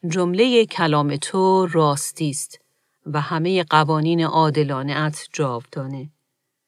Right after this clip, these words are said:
و در اشعیا فصل چهل و پنج آیهٔ نوزده هم می‌خونیم: «من خداوند هستم، حقیقت را می‌گویم و حق را اعلام می‌کنم.»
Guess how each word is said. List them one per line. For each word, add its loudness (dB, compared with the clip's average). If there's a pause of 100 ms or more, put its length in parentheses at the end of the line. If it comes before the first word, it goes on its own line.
(200)
و -4
در 0
اشعیا 0
فصل -2
چهل -4
و 0
پنج 0
آیهٔ -4
نوزده -2
هم -2
می‌خونیم: -4 (460)
«من 2
خداوند 0
هستم، -8 (340)
حقیقت 0
را -2
می‌گویم -6 (280)
و 0
حق 2
را 0
اعلام 2
می‌کنم.» -10